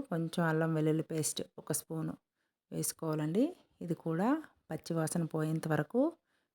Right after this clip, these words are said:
వేయించుకోవాలండి. చూడండి కలర్ అయితే వచ్చింది, గోల్డ్ కలర్ వచ్చింది కదా.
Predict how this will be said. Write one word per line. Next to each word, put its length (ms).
వేయించుకోవాలండి. 840
చూడండి 400
కలర్ 260
అయితే 240
వచ్చింది, 420
గోల్డ్ 320
కలర్ 200
వచ్చింది 280
కదా. 200